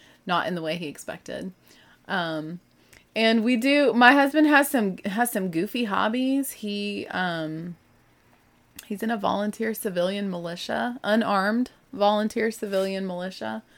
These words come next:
Um, and, uh, he's a ham radio operator. I'm sitting here staring at a gigantic, gigantic shelf full of stuff that I have no idea how to use it.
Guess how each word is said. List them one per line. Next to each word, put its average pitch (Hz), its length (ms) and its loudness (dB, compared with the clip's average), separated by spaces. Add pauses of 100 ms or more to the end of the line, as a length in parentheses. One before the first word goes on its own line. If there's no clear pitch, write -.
(600)
Um, 190 600 -4 (920)
and, 180 520 -2
uh, 180 400 -4 (340)
he's 196 100 -10
a 190 60 -4
ham 185 240 -4
radio 190 640 -4 (500)
operator. 196 800 -6
I'm 214 80 -12
sitting - 240 -10
here 196 180 -8
staring 185 380 -12
at 185 80 -8
a 180 60 -8
gigantic, 185 960 -12 (280)
gigantic 175 1120 -8 (600)
shelf - 500 -4
full 180 260 0
of 160 120 0
stuff 160 260 -4
that - 60 -4
I 175 40 -4
have 170 200 -4
no 170 100 -4
idea 160 240 -6
how - 80 -12
to - 100 -14
use - 200 -14
it. - 140 -14